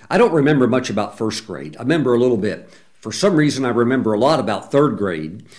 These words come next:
And then, uh, fourth grade was a blur, fifth grade was a blur. And then, you know, you know how it is. But nevertheless,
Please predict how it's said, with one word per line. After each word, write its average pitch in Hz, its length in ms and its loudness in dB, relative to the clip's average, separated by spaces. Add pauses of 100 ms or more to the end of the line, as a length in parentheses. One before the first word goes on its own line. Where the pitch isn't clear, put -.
(240)
And 110 280 -6
then, 127 320 0
uh, 104 300 -2
fourth 175 360 4
grade 123 280 2
was 110 160 -4
a 107 60 -4
blur, 117 300 2
fifth 135 280 -4
grade 117 260 -2
was 104 140 -4
a 101 40 -4
blur. 110 440 0 (260)
And 95 120 -10
then, 123 220 -2
you 151 80 0
know, 135 180 -2
you 202 100 -2
know 143 80 0
how 78 180 -8
it - 80 -16
is. - 220 -16
But - 380 -4 (140)
nevertheless, 120 800 -2